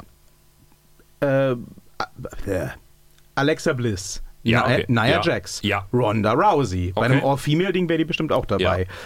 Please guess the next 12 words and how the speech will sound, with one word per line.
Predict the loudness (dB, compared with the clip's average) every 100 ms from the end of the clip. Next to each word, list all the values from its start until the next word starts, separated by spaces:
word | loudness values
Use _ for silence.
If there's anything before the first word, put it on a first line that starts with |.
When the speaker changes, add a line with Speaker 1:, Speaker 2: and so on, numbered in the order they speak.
| -16 -16 -18 -4
Speaker 1:
Dann | 0 2 2 0 -2
haben | 0 2
wir | 2
aber | 2 2
noch, | 2 0 -2 -6 -2
äh, |
äh, | 0 2 2 0 0 0 2 2 0 0 0 0 0 0 2 0
äh, |
äh, | -2
Sasha | -2 -2 0
Banks. | 0 0 0 -2 -8 -10 -16 -20 _ -10
Speaker 2:
Okay, | -4 0 0 -2